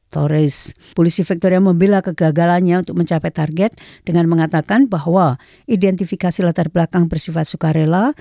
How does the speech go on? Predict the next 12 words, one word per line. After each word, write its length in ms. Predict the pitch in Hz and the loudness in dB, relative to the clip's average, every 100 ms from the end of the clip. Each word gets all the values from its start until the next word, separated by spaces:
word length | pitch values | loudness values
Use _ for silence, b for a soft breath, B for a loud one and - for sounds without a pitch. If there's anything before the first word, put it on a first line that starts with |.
| B B | B B
dan 240 | 185 170 | 0 0
data 400 | 151 175 - 247 | 0 -2 -2 -4
terkait 480 | - 185 - 190 185 | -2 -4 -2 -2 -2
dengan 240 | 180 170 156 | 0 0 0
karyawan 480 | 160 165 165 165 | -2 0 0 2
yang 240 | 160 160 165 | 2 2 4
memilih 400 | 175 202 269 294 214 | 4 4 2 -2 -2
untuk 240 | 202 - | -4 -2
mengungkapkan 640 | 185 180 170 170 - 175 | 0 0 -2 -6 -4 -4
identitas 640 | 180 165 156 160 156 76 175 | -4 -2 -2 -4 -6 -4 -4
mereka 320 | 147 151 151 | -4 -4 -4
itu. 480 | 151 139 156 147 | -6 -6 -4 -2